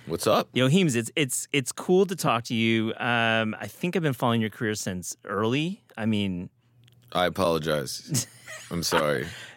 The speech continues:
Speaker 2: It's cool. No, I, Das Racist, man. You guys, you guys are, I think, underrated. I'm just gonna be that guy.
Speaker 1: I'll take it.
Speaker 2: I
Speaker 1: I'll
Speaker 2: mean, Three Feet High and Rising, one of my favorite albums.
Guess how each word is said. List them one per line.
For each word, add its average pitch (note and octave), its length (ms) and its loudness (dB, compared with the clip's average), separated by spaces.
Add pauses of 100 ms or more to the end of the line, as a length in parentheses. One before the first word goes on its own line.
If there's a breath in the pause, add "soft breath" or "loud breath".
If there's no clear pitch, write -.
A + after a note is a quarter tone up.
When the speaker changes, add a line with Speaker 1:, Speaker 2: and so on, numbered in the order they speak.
(120)
Speaker 2:
It's G3 200 0
cool. D4+ 460 6
No, B3 260 6
I, E3+ 200 0
Das F3 460 0
Racist, D#4+ 360 2
man. A#3 180 4
You A#3 120 -2
guys, B3+ 460 2
you G#3 140 -2
guys A#3+ 400 4
are, E3+ 680 6 (480)
I D3+ 100 2
think, F#3+ 320 2
underrated. E2+ 720 -2
I'm A2 120 0
just G2+ 160 -6
gonna E2+ 120 -10
be E2 120 -12
that D2 140 -10
guy. - 280 -18 (300)
Speaker 1:
I'll A2 160 2
take - 260 -4
it. D#2 120 -4 (140)
Speaker 2:
I - 60 -2
Speaker 1:
I'll B2 60 2
Speaker 2:
mean, A#2 540 2
Three G#3+ 160 4
Feet A3+ 140 2
High G3 120 4
and E3+ 100 2
Rising, A2 320 2
one A2+ 100 4
of A2+ 60 2
my G#2+ 80 2
favorite G2+ 300 -2
albums. F#2 520 -4